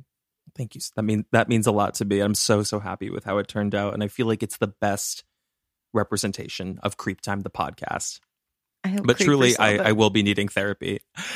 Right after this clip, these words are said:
Speaker 1: They, so far they do. So far they're like, "Holy sh-," I'm gonna have to swear for it. They're like,
Speaker 2: Yeah.
Speaker 1: "Holy shit,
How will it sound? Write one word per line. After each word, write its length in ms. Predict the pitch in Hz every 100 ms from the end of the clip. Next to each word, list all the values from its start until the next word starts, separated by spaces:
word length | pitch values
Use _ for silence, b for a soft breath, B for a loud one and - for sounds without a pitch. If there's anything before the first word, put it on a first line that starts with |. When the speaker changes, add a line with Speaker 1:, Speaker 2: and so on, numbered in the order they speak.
| 190
Speaker 1:
They, 160 | 180 -
so 220 | - 190
far 220 | 190 226
they 140 | 214 220
do. 240 | 170 196
So 160 | 175 180
far 220 | 190 180
they're 120 | 180
like, 260 | 165 151 - _ -
"Holy 500 | - 208 226 220 226
sh-," 40 | - - -
I'm 60 | 123
gonna 100 | 113
have 80 | -
to 60 |
swear 260 | - 101 101
for 200 | - 104
it. 140 | 104
They're 100 | 135
like, 180 | 139 -
Speaker 2:
Yeah. 100 | 294
Speaker 1:
"Holy 260 | 170 165 165
shit, 140 | -